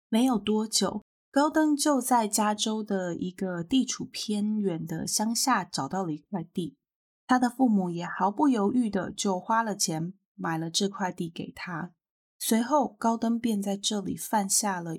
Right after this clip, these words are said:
一连串令人发指的罪行。接下来呢，我们将故事的主线拉到高登的其中一位被害者身上。这一年，十三岁的桑德福克拉克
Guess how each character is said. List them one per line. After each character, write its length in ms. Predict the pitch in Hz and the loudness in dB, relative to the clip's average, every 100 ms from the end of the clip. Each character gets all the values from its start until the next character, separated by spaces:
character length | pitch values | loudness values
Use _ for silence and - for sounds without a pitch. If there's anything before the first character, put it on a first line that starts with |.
| - | -2
一 140 | 226 | -2
连 300 | 190 160 160 | 0 -2 -2
串 340 | - 208 180 | -2 -2 -2
令 280 | 185 226 190 | -2 -2 -2
人 240 | 170 160 165 | -4 -6 -6
发 320 | - 160 165 | -6 -6 -4
指 240 | - 160 | -2 -2
的 100 | 151 | -4
罪 320 | 147 - 175 | -6 -4 -2
行。 400 | 165 - - 180 - _ _ _ _ _ _ _ | 0 0 0 -8 -10 _ _ _ _ _ _ _
接 160 | - 311 | 0 2
下 220 | - 330 | 4 4
来 160 | 262 214 | 4 2
呢， 180 | 214 214 | 0 2
我 80 | 190 | 0
们 140 | 185 | 2
将 220 | 208 277 | 2 2
故 220 | 285 285 254 | 2 2 4
事 180 | - | 2
的 160 | 254 196 | 2 -2
主 260 | 202 170 156 | -2 -4 -2
线 320 | - 220 202 | -2 0 0
拉 200 | 214 233 | 0 0
到 160 | 247 | 0
高 280 | 226 - 220 | 0 0 0
登 220 | 220 220 | 0 0
的 140 | 214 196 | 0 0
其 260 | - 196 | 0 0
中 260 | 196 247 254 | 0 2 4
一 120 | 208 | 2
位 240 | 185 208 196 | 0 -2 -2
被 180 | 208 | -2
害 220 | 196 202 185 | -2 -4 -6
者 180 | - | -6
身 240 | - - 160 | -2 -2 0
上。 340 | - 170 196 - _ _ _ _ _ _ _ - | 0 -2 -6 -16 _ _ _ _ _ _ _ 0
这 160 | 269 | 2
一 160 | 254 254 | 4 4
年， 340 | 214 175 170 - _ _ | 2 -2 -4 -6 _ _
十 220 | - 254 | 0 2
三 340 | 254 - 302 | 4 4 4
岁 280 | 302 - 285 | 2 2 2
的 160 | 226 202 | 2 0
桑 360 | - 247 254 | 2 2 2
德 220 | 262 208 196 | 2 0 0
福 260 | 196 190 | -2 -4
克 280 | 185 - 220 | -4 -6 -4
拉 240 | 190 185 | -2 -2
克 360 | 196 - 196 214 | -4 -4 -4 -4